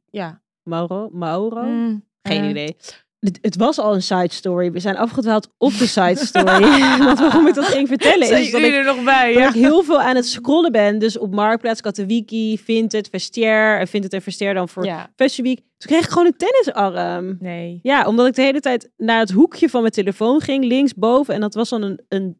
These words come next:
Speaker 2: ja, een beweging die ik te veel had gemaakt. En toen had ik ontzettend veel last van mijn arm. Toen ging ik maandag dus dat hartje weer tatoeëren.
Speaker 1: Vet cute.
Speaker 2: Toen zei ik dus van, "Ja, ik kan mijn arm gewoon niet zo goed
Speaker 1: Ja.
Speaker 2: aan."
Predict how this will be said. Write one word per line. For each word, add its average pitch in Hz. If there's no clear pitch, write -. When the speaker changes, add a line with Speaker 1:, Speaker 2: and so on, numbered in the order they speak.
Speaker 2:
ja, 214
een 170
beweging 247
die 233
ik -
te 226
veel 233
had 214
gemaakt. 220
En 196
toen 196
had 202
ik -
ontzettend 202
veel 175
last 160
van 160
mijn 160
arm. 151
Toen 359
ging 254
ik 214
maandag 233
dus 196
dat 214
hartje 214
weer 185
tatoeëren. -
Speaker 1:
Vet 165
cute. 254
Speaker 2:
Toen -
zei 254
ik 254
dus 247
van, -
"Ja, 208
ik 220
kan 277
mijn 269
arm 269
gewoon 185
niet 180
zo -
goed 254
Speaker 1:
Ja. 220
Speaker 2:
aan." 208